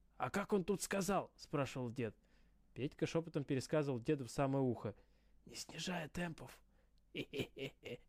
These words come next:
негромко смеялся дед уже над собой. «А мне так не показалось».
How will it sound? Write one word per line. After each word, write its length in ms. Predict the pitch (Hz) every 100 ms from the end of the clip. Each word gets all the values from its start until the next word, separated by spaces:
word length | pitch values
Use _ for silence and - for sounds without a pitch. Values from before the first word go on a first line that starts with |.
| -
негромко 520 | 147 135 143 131 135
смеялся 480 | - 135 131 120 123
дед 240 | 135 156
уже 180 | 127 123
над 160 | 123 110
собой. 420 | 139 120 120 104 - - -
«А 140 | 123 120
мне 220 | 127 156
так 240 | 147 143
не 80 | 135
показалось». 720 | - 131 123 110 107 104 -